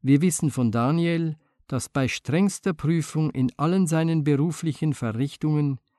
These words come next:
kein Fehler oder Irrtum zu entdecken war.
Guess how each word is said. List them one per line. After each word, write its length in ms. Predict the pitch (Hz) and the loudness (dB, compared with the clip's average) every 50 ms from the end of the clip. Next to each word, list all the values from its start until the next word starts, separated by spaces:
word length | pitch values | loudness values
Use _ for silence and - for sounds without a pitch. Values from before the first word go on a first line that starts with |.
| _ _ _ _ _ _ _ _ | _ _ _ _ _ _ _ _
kein 320 | - 131 151 160 185 190 160 | -2 0 0 2 2 2 2
Fehler 500 | - - 139 139 139 143 147 139 - - | 2 2 2 2 2 2 0 -2 -4 -4
oder 300 | 139 127 131 - - - | -4 -2 -2 -4 -2 0
Irrtum 500 | 143 151 151 - - 143 147 147 143 135 | 0 0 0 -2 -2 0 0 0 0 -2
zu 140 | - - 127 | -2 -2 -2
entdecken 560 | 117 107 - - 120 107 - - 107 101 98 | -2 -2 -2 -4 -6 -4 -4 -4 -4 -4 -4
war. 260 | 98 87 78 92 - | -4 -6 -8 -10 -14